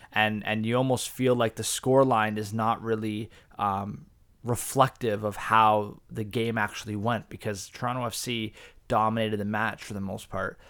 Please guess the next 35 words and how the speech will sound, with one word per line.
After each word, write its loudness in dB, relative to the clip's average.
Um, 4
but, 2
I 4
mean, -4
in -8
order 0
to 2
win 0
the 0
match, 2
you -2
have -6
to -20
put -2
balls 4
in -2
the -2
back 2
of -6
the -2
net, 2
and -6
that's 2
what -14
Seattle 2
did, 2
and -4
Toronto -2
F -4
C -8
failed -2
to -6
do 2
that. -2
Um, 2